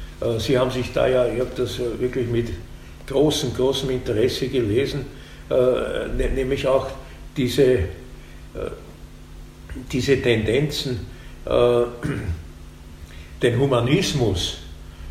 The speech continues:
äh, sozusagen, äh, e-, etwas ins Offside zu stellen, äh, um andere Ziele zu erreichen.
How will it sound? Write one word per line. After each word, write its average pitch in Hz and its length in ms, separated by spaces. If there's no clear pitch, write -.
äh, - 220
sozusagen, 117 720
äh, - 400
e-, 135 300
etwas 131 320
ins 127 240
Offside 143 540
zu - 180
stellen, 120 640
äh, 101 60
um 120 420
andere 135 500
Ziele 143 440
zu 120 160
erreichen. 90 500